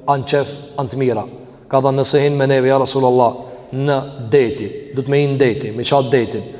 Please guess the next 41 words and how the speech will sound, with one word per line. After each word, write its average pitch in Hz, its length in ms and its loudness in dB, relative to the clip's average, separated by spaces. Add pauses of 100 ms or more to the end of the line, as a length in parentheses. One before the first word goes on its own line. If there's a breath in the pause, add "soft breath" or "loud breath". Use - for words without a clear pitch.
(120 loud breath)
me 139 100 0
luftu, 147 340 2
me 135 140 0
tyje, 165 560 0
na 139 120 2
vina, 139 220 4
ja 127 80 4
Rasulullah." 113 440 -2 (340 loud breath)
Atëherë 131 260 4
pejgamberi 131 400 2
alayhi 131 180 4
salatu 127 360 2
selam 156 340 2 (260 loud breath)
ju 147 60 -2
ka 151 140 4
thënë, 143 180 2 (140)
"Ecni 147 400 2
me 135 100 -2
bereqetin 127 500 2
e 123 40 2
Allahut 120 340 2
subhanahu, 131 580 0 (280 loud breath)
subhanahu 139 480 2
wa 131 100 6
taala." 113 260 4 (220 loud breath)
Për 143 100 2
këtë 180 160 4
arsye, 165 220 4
vëllezër, 165 280 6
prej 156 200 2
gëzimit 156 480 2
të 147 80 2
madh 139 300 4 (280 loud breath)
që 151 140 4
e 143 40 6
ka 143 120 4
pas 151 180 4
pejgamberi 147 420 4
alayhi 147 180 4
salatu 143 320 4
selam 147 320 4